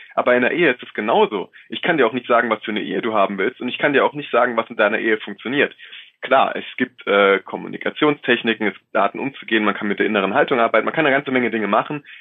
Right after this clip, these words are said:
die mit einer sehr hohen Wahrscheinlichkeit es verbessern. Aber ich bin kein Berater, sondern ich bin Coach. Das heißt,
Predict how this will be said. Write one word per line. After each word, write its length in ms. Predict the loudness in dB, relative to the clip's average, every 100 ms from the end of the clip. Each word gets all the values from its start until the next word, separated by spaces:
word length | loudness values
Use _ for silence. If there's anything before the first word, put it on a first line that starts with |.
| -20 _
die 100 | -6
mit 160 | -2 0
einer 80 | 2
sehr 220 | 2 2
hohen 180 | 0 0
Wahrscheinlichkeit 800 | 0 2 0 -2 -4 -2 -2 -2
es 80 |
verbessern. 420 | -6 -2 0 -2 -10 -14 -20 _ _ _ _ _ -2
Aber 200 | 2 2
ich 120 | 0
bin 140 | -8
kein 180 | -4 -2
Berater, 320 | 0 0 0
sondern 240 | -4 -4 -6
ich 80 |
bin 100 | -8
Coach. 320 | -2 0 0 -2
Das 140 | -2
heißt, 220 | 2 0